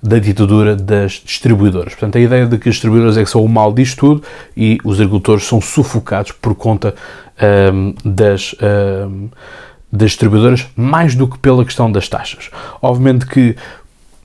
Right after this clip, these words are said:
no, no que toca ao pan, ehm, é a ideia de que não, não são as taxas ecológicas que sufocam os agricultores, temos é que penalizar,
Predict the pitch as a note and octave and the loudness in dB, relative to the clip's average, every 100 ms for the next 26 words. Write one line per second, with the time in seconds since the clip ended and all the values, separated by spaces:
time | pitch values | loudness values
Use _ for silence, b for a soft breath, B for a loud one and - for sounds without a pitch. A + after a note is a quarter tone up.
0 | _ _ C#3+ C3+ B2 - B2+ B2 - A#2+ | _ _ 2 4 4 4 2 2 0 -2
1 | - - A#2+ - A#2+ A2 F#2 B B B | -2 -2 -4 0 -2 0 -4 B B B
2 | _ A2+ G#2+ G#2 G2+ G2+ G2 G2+ G2 - | _ 2 4 4 4 2 0 -2 -4 -10
3 | _ _ _ _ _ - - _ _ C3 | _ _ _ _ _ -20 -20 _ _ 2
4 | B2+ B2+ B2 B2 A#2 A2 B2 A#2+ A2 G#2 | 2 2 4 4 4 4 2 2 2 0
5 | - - _ A#2+ G#2+ A#2 G#2+ - B2+ A#2+ | -4 -16 _ -2 4 2 2 -4 2 4
6 | A2+ A2+ A#2+ A#2+ C3 C3 B2+ B2+ C3 - | 4 0 0 2 4 2 2 2 0 2
7 | C3+ G#2+ - - B2 - B2+ - A#2 A#2 | 0 0 -6 -2 -2 0 -4 -2 -2 -2
8 | - B2+ A2 G#2 G2+ - - A#2+ - A2+ | 0 0 0 -2 -4 -6 -2 -2 0 -4
9 | - B2+ - - F#2 B B B B B2 | 0 -2 -2 -6 -8 B B B B 2
10 | G#2+ G2 - - G#2 G2+ A2+ D3 D#3 D#3 | 2 2 -2 -2 -2 0 0 0 0 -2
11 | B B B B _ _ - - C3 A#2 | B B B B _ _ -20 -4 0 2
12 | B2 - A#2+ A#2 A2 A2 A2 A2+ | 0 -2 0 2 2 4 2 -2